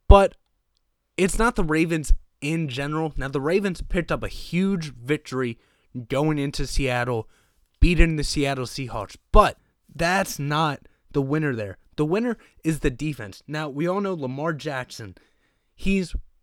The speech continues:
a great playmaker, great game on the ground. He had fourteen rushes for a hundred sixteen yards and one touchdown. Not a great game in the air, nine for twenty, a hundred forty-three yards. Now, the receivers did drop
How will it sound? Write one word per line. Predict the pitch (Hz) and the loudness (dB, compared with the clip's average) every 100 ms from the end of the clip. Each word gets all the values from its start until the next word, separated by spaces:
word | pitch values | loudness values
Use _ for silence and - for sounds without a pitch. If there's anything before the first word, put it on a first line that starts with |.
| - | -4
a | 151 | -4
great | 131 151 170 - | 0 2 2 2
playmaker, | - 160 143 117 107 - 127 | -2 -2 -4 -10 -12 -16 -20
great | - 170 208 165 139 | -6 -2 -2 -4 -10
game | 147 160 151 - | -6 -4 -6 -6
on | 131 151 | -6 -4
the | 143 | -4
ground. | 123 123 127 127 127 127 - _ _ | -6 -6 -6 -6 -8 -14 -18 _ _
He | - 170 | -8 -4
had | 165 170 165 - _ - | -2 0 0 -4 _ 0
fourteen | 214 220 214 185 | 4 4 2 2
rushes | 160 160 160 | 0 -2 -4
for | - 147 | -2 -2
a | 127 | 0
hundred | 180 180 160 | 0 0 -2
sixteen | - 190 - - 190 170 | -2 -2 -2 -8 -6 -4
yards | 151 135 135 - | -2 -2 -4 -6
and | 135 127 | -8 -6
one | 127 143 | -4 -6
touchdown. | 147 131 - 110 98 - _ _ _ _ - | -6 -8 -8 -10 -10 -16 _ _ _ _ -6
Not | 269 269 311 - | 0 0 0 -2
a | 147 | -6
great | 117 127 156 180 175 | -6 -4 -2 -2 -4
game | 180 175 | -6 -4
in | 170 | -6
the | 151 | -8
air, | 139 175 190 127 | -8 -6 -6 -8
nine | 123 147 175 | -8 -6 -6
for | 175 151 | -6 -10
twenty, | - 151 156 151 | -8 -8 -6 -8
a | 127 | -10
hundred | 156 170 160 | -8 -8 -8
forty-three | - 156 147 143 135 147 | -8 -6 -6 -6 -6 -6
yards. | 139 139 147 135 - | -4 -2 -2 -6 -14
Now, | 147 151 151 | -8 -6 -6
the | 139 147 | -8 -8
receivers | 143 220 196 190 - | -6 -6 -2 -4 -2
did | 151 139 | -4 -4
drop | 131 143 143 | -2 0 -2